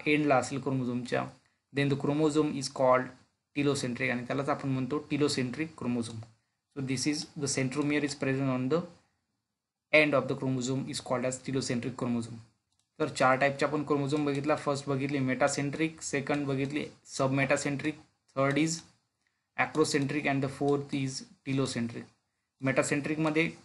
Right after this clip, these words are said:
centromere हा मिडलला आहे, submetacentricमध्ये just away from middle, okay, then the acrocentric near to end and the telocentric at the end,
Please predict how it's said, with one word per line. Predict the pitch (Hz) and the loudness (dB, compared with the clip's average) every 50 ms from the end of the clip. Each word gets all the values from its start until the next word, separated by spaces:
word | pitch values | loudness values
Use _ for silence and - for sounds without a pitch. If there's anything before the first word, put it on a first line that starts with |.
| - - - | -12 -6 -2
centromere | 147 143 135 151 156 151 156 156 143 | -2 0 2 2 2 4 4 4 4
हा | 143 143 | 4 4
मिडलला | 139 135 139 139 135 151 156 156 160 | 4 2 2 4 4 4 4 6 4
आहे, | 160 151 151 170 180 175 - - - _ _ _ _ _ _ _ _ _ _ _ _ _ _ _ _ _ _ _ _ _ _ - 175 - - | 4 4 2 0 -2 -4 -8 -14 -20 _ _ _ _ _ _ _ _ _ _ _ _ _ _ _ _ _ _ _ _ _ _ -18 -10 -4 0
submetacentricमध्ये | 147 143 143 147 143 143 151 143 - 143 139 143 151 151 156 156 151 156 160 160 151 | 0 2 2 2 2 2 2 0 0 -2 -4 -4 -4 -2 -2 0 2 2 2 2 2
just | 135 151 156 151 - - - - 131 131 | 2 0 0 0 -2 -6 -4 0 0 4
away | 135 156 165 165 160 165 | 4 6 4 4 2 2
from | - 160 151 151 151 147 | 2 2 4 4 2 2
middle, | 147 143 139 156 156 160 180 - - - _ _ _ _ _ _ _ _ _ _ _ _ _ _ _ _ _ _ _ _ _ _ _ - | 2 4 4 4 4 2 0 -6 -12 -20 _ _ _ _ _ _ _ _ _ _ _ _ _ _ _ _ _ _ _ _ _ _ _ -4
okay, | 160 156 - 190 160 - - - - _ _ _ 139 | -4 -2 0 -2 -4 -4 -6 -12 -20 _ _ _ -4
then | 135 131 131 127 123 | -2 0 0 0 0
the | 127 131 131 - - _ _ _ - 131 | -2 -4 -6 -10 -20 _ _ _ -8 -6
acrocentric | 127 - 160 160 147 - 156 147 147 147 160 175 170 - - - _ _ _ _ _ _ _ _ _ _ _ - | -2 2 2 2 4 4 2 2 2 0 -2 -2 -2 -6 -12 -20 _ _ _ _ _ _ _ _ _ _ _ -4
near | 139 139 139 147 147 156 160 160 156 - | 0 2 4 6 8 8 6 6 4 2
to | 190 190 - | -2 0 2
end | - 151 143 131 120 117 - - - _ - | 2 4 4 4 2 -2 -6 -14 -18 _ -2
and | 135 131 135 139 139 135 | 0 2 2 2 0 -2
the | 131 | -2
telocentric | - - 151 147 170 160 - 147 135 135 - 135 139 135 - - - _ _ _ _ - | -2 0 0 2 2 2 2 2 2 0 0 -4 -6 -6 -8 -12 -20 _ _ _ _ 2
at | 147 151 147 135 131 | 4 4 4 2 0
the | 131 139 131 123 120 | 0 2 2 2 2
end, | 117 113 | 0 -2